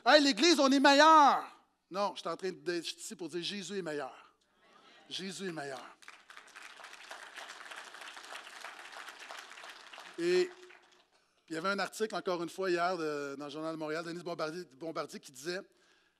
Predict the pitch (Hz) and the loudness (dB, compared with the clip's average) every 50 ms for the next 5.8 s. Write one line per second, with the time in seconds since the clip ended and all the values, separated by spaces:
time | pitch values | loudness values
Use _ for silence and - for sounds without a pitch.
0 | _ _ 165 170 175 185 196 196 190 220 240 262 247 - - 202 170 - 202 185 | _ _ -2 -2 0 0 0 0 2 2 2 2 0 -2 -10 -14 -12 -12 -14 -10
1 | 156 196 202 196 233 269 - 214 180 180 170 - - 180 - - 175 160 _ _ | -8 -8 -4 -4 -4 -2 -2 -2 -4 -4 -8 -10 -12 -12 -12 -12 -14 -16 _ _
2 | - 202 208 220 233 190 180 175 147 170 185 180 170 170 165 165 175 170 156 - | -8 -8 -6 -6 -6 -6 -6 -6 -6 -4 -6 -4 -4 -4 -4 -4 -4 -4 -6 -10
3 | - _ _ _ _ _ _ _ _ _ _ _ _ _ - - - 226 220 214 | -16 _ _ _ _ _ _ _ _ _ _ _ _ _ -12 -4 0 2 2 4
4 | 208 208 202 247 269 294 277 - - - _ 226 233 240 - 208 175 - - - | 4 4 4 4 4 4 2 -4 -10 -4 _ 0 0 0 0 -4 -6 -6 -6 -4
5 | 226 220 220 156 156 151 156 190 196 170 143 175 180 180 180 160 | -4 -4 -4 -8 -12 -12 -10 -10 -10 -10 -8 -4 -2 -2 -2 -2